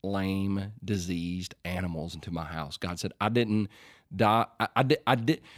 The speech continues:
God is essentially saying to us today, "I did not send my son for your leftovers. I sent my son for your very best." So as Christian leaders, I think we're called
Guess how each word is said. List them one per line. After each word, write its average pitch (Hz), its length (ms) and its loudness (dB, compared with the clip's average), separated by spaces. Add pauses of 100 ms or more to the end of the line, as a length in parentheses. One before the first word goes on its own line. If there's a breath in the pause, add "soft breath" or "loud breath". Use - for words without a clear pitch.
God 180 220 10
is 180 60 8
essentially 147 380 4
saying 120 220 6
to 107 60 6
us 101 120 4
today, 110 220 4
"I 107 100 0
did 120 240 4
not 135 200 4
send 135 240 2
my 131 140 2
son 104 300 2
for 95 100 -4
your 92 140 2
leftovers. - 760 -4 (880)
I - 60 -8
sent 107 160 2
my 101 80 0
son 113 240 4
for 101 100 0
your 90 120 0
very 90 320 0
best." - 400 -8 (460 soft breath)
So - 200 2
as 104 140 6
Christian - 720 2
leaders, 82 500 -2
I 120 100 6
think 143 240 4
we're 117 100 6
called 107 540 4